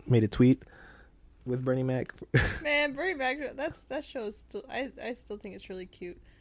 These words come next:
Speaker 2: A little,
Speaker 1: Yeah.
Speaker 2: a little bit of da-, I don't know. It's so weird because there will be episodes, or there's an episode where, like, uh, they, like, discuss being gay, stuff like that.
Speaker 1: Mm-hmm.
Speaker 2: And it's like, I don't know if it's, like, just his character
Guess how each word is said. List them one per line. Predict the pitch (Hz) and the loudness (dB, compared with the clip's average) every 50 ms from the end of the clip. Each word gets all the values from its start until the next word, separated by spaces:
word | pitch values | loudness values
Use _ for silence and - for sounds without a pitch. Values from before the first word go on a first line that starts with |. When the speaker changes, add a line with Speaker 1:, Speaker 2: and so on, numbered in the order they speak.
| - - - - - - | -20 -20 -20 -20 -12 -6
Speaker 2:
A | 240 | -4
little, | 240 269 339 381 359 330 302 240 | -2 0 0 0 0 -2 -2 -2
Speaker 1:
Yeah. | - 117 113 104 95 - | 0 2 2 2 0 -2
Speaker 2:
a | 226 240 | -6 -6
little | 254 285 320 330 | -6 -6 -6 -6
bit | 269 277 262 | -4 -4 -4
of | 247 220 208 196 - - | -4 -4 -6 -8 -8 -6
da-, | 220 196 - | -6 -6 -6
I | - 277 | -6 -4
don't | 320 392 403 359 | -2 -2 0 0
know. | 359 320 262 214 | 0 -2 -2 -2
It's | - 285 269 | -4 -6 -6
so | - - 359 359 349 | -4 -6 -4 -4 -4
weird | 277 254 233 - - - | -4 -6 -8 -8 -8 -10
because | 240 262 - 277 254 233 240 262 - - - - | -12 -10 -6 -4 -4 -4 -4 -8 -14 -18 -12 -6
there | 247 254 269 | -4 -2 -2
will | 277 285 269 | -2 -4 -6
be | 269 277 269 269 269 262 254 247 240 - - - - - | -8 -8 -8 -8 -8 -10 -10 -12 -14 -16 -18 -18 -12 -6
episodes, | 208 214 226 - 269 262 - - 277 254 240 240 247 240 233 233 - | -6 -4 -4 -6 -8 -12 -12 -8 -8 -6 -6 -6 -6 -6 -8 -8 -6
or | 220 220 220 | -6 -4 0
there's | 226 233 240 240 240 | 0 0 0 0 -2
an | 233 226 | -4 -4
episode | 220 226 226 - 240 226 - 226 220 220 214 | -4 -4 -4 -6 -12 -12 -8 -6 -6 -6 -6
where, | 208 208 208 202 202 196 196 | -6 -6 -6 -6 -6 -6 -6
like, | 190 175 165 - - - - - - | -6 -8 -8 -8 -12 -14 -14 -14 -12
uh, | 78 76 73 73 - - - - - - | -10 -10 -10 -10 -10 -12 -14 -16 -14 -10
they, | 196 190 190 190 | -8 -6 -6 -6
like, | 190 185 175 185 - - - - | -6 -6 -8 -10 -10 -14 -20 -14
discuss | - 185 190 - - - 170 175 185 190 - - - - - - - - - 269 - - - | -12 -12 -12 -12 -14 -14 -12 -10 -10 -10 -10 -12 -18 -20 -20 -20 -20 -20 -20 -20 -20 -20 -16
being | - - 180 180 185 | -14 -12 -12 -12 -10
gay, | 180 185 147 - 175 185 | -8 -8 -8 -8 -8 -8
stuff | 208 - - 214 214 220 - | -10 -10 -10 -10 -10 -10 -10
like | - 175 - - | -12 -12 -12 -10
that. | 262 262 143 143 - - - - - - _ - - - - - - - - - - - | -8 -6 -4 -4 -6 -8 -12 -20 -20 -20 _ -20 -20 -20 -20 -20 -20 -20 -20 -20 -12 -4
Speaker 1:
Mm-hmm. | - 123 120 113 117 | -2 -2 0 2 2
Speaker 2:
And | - 262 | 2 2
it's | 269 269 - 285 | 2 0 -2 -2
like, | 269 269 269 - | -2 -2 -2 0
I | - 240 | -2 -2
don't | 254 269 277 | -2 -2 -2
know | 285 285 277 | -4 -4 -4
if | 285 269 - | -6 -6 -8
it's, | 247 233 - - | -12 -12 -8 -6
like, | 233 226 220 220 - | -4 -4 -4 -4 -6
just | - 226 220 226 - - - - - | -6 -6 -6 -6 -8 -14 -20 -20 -20
his | 226 214 226 202 - | -14 -10 -10 -10 -10
character | - - - 220 226 262 302 294 - - - 302 302 294 294 294 302 | -12 -8 -4 -2 0 0 -2 -2 -6 -8 -6 -4 -2 -2 -2 -4 -6